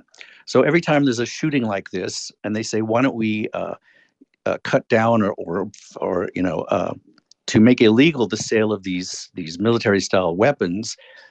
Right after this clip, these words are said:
the, the N R A message is they want to take your guns. They, you know, don't let them take the guns of law-abiding citizens. And the message is an existential one. It's that th-, they just wanted to, to confiscate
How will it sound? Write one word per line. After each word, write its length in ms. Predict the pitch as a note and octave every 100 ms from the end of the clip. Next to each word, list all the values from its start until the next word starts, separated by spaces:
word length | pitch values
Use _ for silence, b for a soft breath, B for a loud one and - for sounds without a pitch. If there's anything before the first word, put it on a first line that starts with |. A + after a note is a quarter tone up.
| b
the, 120 | A#2
the 160 | B2 C3+
N 60 | D3
R 100 | B2+
A 260 | A#2 A2+ -
message 560 | B2 A#2+ A2+ G#2+ F#2+ -
is 440 | G#2 G2 F#2+ G2+ - _
they 100 | B2
want 240 | C3+ C#3 C3+
to 100 | C#3+
take 320 | - C#3+ -
your 180 | G#2+ G2
guns. 800 | - G#2+ F#2 B1+ C2 - - - _ _ _ -
They, 160 | A2+ - -
you 120 | A2+
know, 180 | F#2 -
don't 260 | F#2 C#3+ C#3
let 220 | B2 A2
them 180 | A2+ G#2
take 240 | - A#2 - _ -
the 140 | A2
guns 380 | F#2+ A#2+ A#2+ A2
of 140 | G2+
law-abiding 760 | G#2+ G#2+ A2 - G2+ G2 F#2 F2+
citizens. 840 | - B2+ A2 - C2 C#2 - - _ _ _ _ _ -
And 160 | C3
the 60 | C3+
message 420 | C#3+ F#3+ C3 A#2
is 160 | B2 G#2+
an 140 | A2+ -
existential 560 | B2 A#2 - F3+ -
one. 220 | F#2 D2+
It's 140 | F#2 -
that 180 | G2 -
th-, 140 | - -
they 100 | C3
just 220 | C#3+ C#3+
wanted 280 | B2+ A#2 -
to, 120 | C3+
to 260 | - - B2+
confiscate 680 | - C3 C3 C3 - C#3+